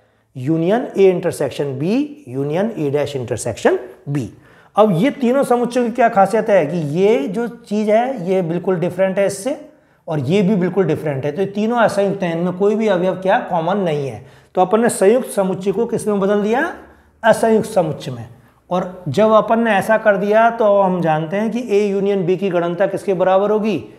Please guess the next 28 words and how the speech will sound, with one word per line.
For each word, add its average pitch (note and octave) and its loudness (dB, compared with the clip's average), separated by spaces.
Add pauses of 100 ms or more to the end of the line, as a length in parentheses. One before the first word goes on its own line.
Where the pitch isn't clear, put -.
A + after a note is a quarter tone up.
(360)
इसकी F#3+ -2
गणनता F#3 2 (240)
प्लस D#3+ 0
इसकी F#3 -2
गणनता F#3 0
प्लस B3 -2
इसकी F3 -2
गणनता A#2 0
के A2+ -2
बराबर। G#2+ -4
तो D3+ -8
इसको D3+ -2
आप D3 4
क्या D#3+ 0
लिख D3+ 0
सकते E3 -4
हो? C4+ 2 (260)
आप D#3 4
यहाँ D3+ 4
सबसे D3+ -2
पहले D#3+ 0
लिखोगे, D#3+ 2 (280)
जहाँ, C#3+ -6
इसके D#3+ -10
नीचे D#3+ -2
लिख D#3+ -4
देना, E3+ -4
जहाँ D3+ -8